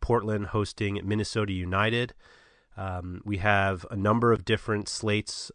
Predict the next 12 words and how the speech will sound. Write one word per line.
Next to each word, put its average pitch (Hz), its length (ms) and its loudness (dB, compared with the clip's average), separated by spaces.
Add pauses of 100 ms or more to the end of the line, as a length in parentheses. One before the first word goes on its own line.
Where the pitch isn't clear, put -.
uh, 98 220 -6
on 101 180 -2
DraftKings. 101 720 0
We 95 120 -6
haven't 95 240 -4
really 98 240 -2
seen 98 340 -4
any, 92 380 -6 (560)
uh, 101 40 -8
of 92 300 -4
the 95 140 0
other 92 400 2